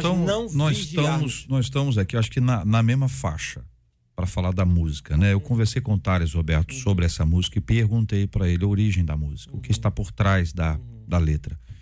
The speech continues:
Speaker 1: E ele me contou que, ah, muitas viagens, hotéis, e, e muitas vezes no começo, né, do processo todo, em alguns hotéis oferecem prostitutas. E não apenas oferecem, como alguém pode,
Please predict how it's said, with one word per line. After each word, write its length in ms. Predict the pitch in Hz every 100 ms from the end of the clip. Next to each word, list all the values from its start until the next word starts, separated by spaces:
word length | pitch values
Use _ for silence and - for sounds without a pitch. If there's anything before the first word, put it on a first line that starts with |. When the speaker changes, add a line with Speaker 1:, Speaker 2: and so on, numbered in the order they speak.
| - _ _ -
Speaker 1:
E 140 | 101
ele 100 | 107 107
me 120 | 113
contou 440 | 117 104 104 117
que, 640 | 113 123 123 120 113 104 98
ah, 240 | 104 98 92
muitas 340 | 123 147 143 98
viagens, 720 | - 101 131 139 127 95 80
hotéis, 640 | 87 - 73 69 - - _ _ _ _ 101
e, 80 | 95 123
e 80 | 127
muitas 400 | 131 160 127 92
vezes 500 | 85 110 101 82 78
no 80 | 95
começo, 840 | - 87 101 117 107 - - -
né, 300 | 87 117 90 -
do 140 | - -
processo 520 | - 90 - 98 - -
todo, 440 | - 110 104 92
em 240 | 85 113
alguns 340 | 85 92 117 101
hotéis 340 | 87 101 98
oferecem 720 | 107 - 98 104 - 113 113 - _
prostitutas. 840 | - 113 - - 131 - 76 - - _ _ _ _ _ _ _ _ -
E 60 | 101
não 80 | 147
apenas 340 | 151 113 98
oferecem, 600 | 95 - 78 107 110 92
como 200 | 85 92
alguém 300 | 92 85 101
pode, 500 | - 95 90 78 78